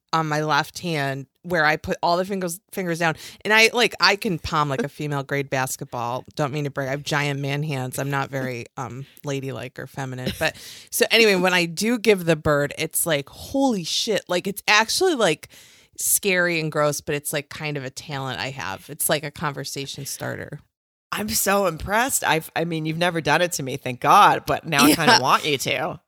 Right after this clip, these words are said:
Speaker 1: Now I will do it just, like, not with any, you know, intent or meaning behind it, but I will, I will show you. It's pretty neat. Yeah.
Speaker 2: Okay. That's exciting. Well,
Speaker 1: Mm-hmm.
Speaker 2: she drives by and gives the bird, yeah, which was hilarious.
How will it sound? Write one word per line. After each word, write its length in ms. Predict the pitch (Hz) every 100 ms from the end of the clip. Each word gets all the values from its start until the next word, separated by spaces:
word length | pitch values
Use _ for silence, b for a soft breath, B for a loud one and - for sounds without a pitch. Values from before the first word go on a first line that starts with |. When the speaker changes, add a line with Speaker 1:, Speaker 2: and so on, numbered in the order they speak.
| -
Speaker 1:
Now 300 | 233 233 247
I 240 | 277 226 196
will 160 | 180 175
do 220 | 160 180
it 200 | 165 156
just, 260 | - 160 -
like, 300 | 160 151 -
not 400 | 156 151 147 -
with 240 | 170 160
any, 340 | 143 147 143 -
you 120 | - 156
know, 140 | 139
intent 600 | 151 151 - 170 143 127
or 120 | 147
meaning 420 | 147 156 151 147 139
behind 400 | 131 135 131 131
it, 100 | 147
but 60 |
I 160 | - 143
will, 140 | 139 - -
I 120 | 143
will 80 | 139
show 240 | - 147 131
you. 180 | 120
It's 220 | 120 - -
pretty 280 | 175 139
neat. 300 | 127 87 87 _ _
Yeah. 160 | - - 165
Speaker 2:
Okay. 560 | 165 170 135 123 107 -
That's 220 | 143 -
exciting. 640 | 160 160 139 135 - 151 -
Well, 380 | 175 160 131 131
Speaker 1:
Mm-hmm. 80 | -
Speaker 2:
she 340 | - 220 247
drives 360 | 277 233 185 175
by 200 | 165 143
and 100 | 139
gives 200 | 139 135
the 100 | 156
bird, 320 | 139 131 127
yeah, 220 | 143 120
which 320 | 123 135 - 151
was 200 | 156 - B B
hilarious. 500 | 165 147 135 120 135